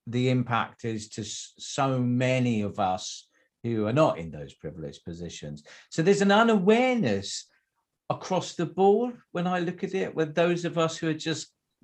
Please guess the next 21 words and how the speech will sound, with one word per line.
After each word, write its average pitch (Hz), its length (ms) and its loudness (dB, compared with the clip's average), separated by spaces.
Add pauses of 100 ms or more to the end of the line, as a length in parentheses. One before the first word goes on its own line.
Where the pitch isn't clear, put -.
(320)
updating 151 560 0
our 139 100 0
contracts 139 680 -4
with 127 120 -6
our 127 360 0
iPhones 131 520 -4
and 101 120 -8 (220)
subscribing 135 1040 -4
to 123 140 -10
things 131 360 -6
and 107 180 -4 (540)
staying 143 420 -2
locked 139 400 0
into 131 600 0
a 117 140 -2
Facebook 131 720 -6
way 127 220 -2
of 120 100 -6
communicating 127 920 -6
with 123 200 -8
people. 120 460 -8